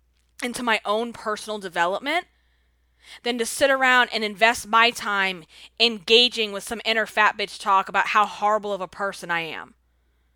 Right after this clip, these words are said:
I'm not willing to waste my time like that. I'm not willing to make withdrawals from my future.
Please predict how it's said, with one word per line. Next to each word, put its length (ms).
I'm 180
not 240
willing 300
to 140
waste 320
my 120
time 360
like 200
that. 260
I'm 200
not 280
willing 320
to 140
make 300
withdrawals 680
from 180
my 140
future. 540